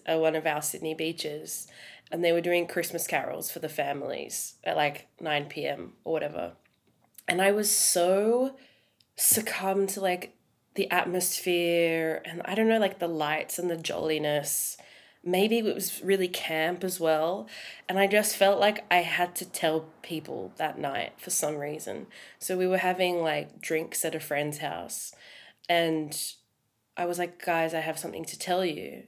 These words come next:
And it was, like, this massive, like, dramatic moment, like, a big confession. And then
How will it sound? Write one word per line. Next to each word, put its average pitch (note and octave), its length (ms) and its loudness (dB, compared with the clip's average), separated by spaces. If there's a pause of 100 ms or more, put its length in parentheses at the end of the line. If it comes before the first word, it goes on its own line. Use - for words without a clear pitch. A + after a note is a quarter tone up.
(160)
And F3 100 -6
it F3+ 40 0
was, F3+ 100 -4
like, F3+ 100 -6
this F3 220 -6
massive, F3+ 720 0
like, D#3 480 -4 (500)
dramatic G3 540 2
moment, F3+ 500 2
like, D#3+ 160 -4 (340)
a F#3 80 0
big G3 300 0
confession. F#3 640 0
And E3 100 2
then E3 240 0